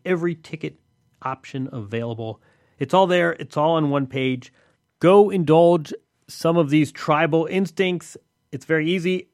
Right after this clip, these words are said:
Go download the SeatGeek app today. Enter the promo code beyond. SeatGeek will send you twenty dollars once you've made your first purchase. Live tennis,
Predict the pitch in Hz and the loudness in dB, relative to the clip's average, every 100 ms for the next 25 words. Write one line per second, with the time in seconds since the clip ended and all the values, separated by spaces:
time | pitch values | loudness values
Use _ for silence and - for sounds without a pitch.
0 | - - 151 135 135 139 135 120 - 143 | -10 -2 -2 0 -2 -2 -4 -6 -8 -8
1 | 127 131 123 113 - 147 185 175 151 147 | -6 -6 -6 -8 -4 0 0 0 -2 -4
2 | 135 147 143 135 127 127 120 131 147 180 | -4 -4 -6 -6 -6 -8 -6 -4 -2 -2
3 | 175 160 - 180 156 165 151 151 147 135 | -2 -6 -8 -10 -8 -8 -8 -6 -6 -6
4 | 131 - 160 170 160 147 143 127 139 143 | -8 -8 -4 -2 -2 -2 -4 -6 -8 -10
5 | - 139 127 127 120 - 117 110 - 185 | -10 -10 -8 -8 -10 -12 -14 -16 -4 -2
6 | 175 170 156 - _ _ _ - 113 127 | -2 -4 -6 -10 _ _ _ -12 -4 -2
7 | 135 - - 202 190 - | -4 -8 -6 -4 -4 -8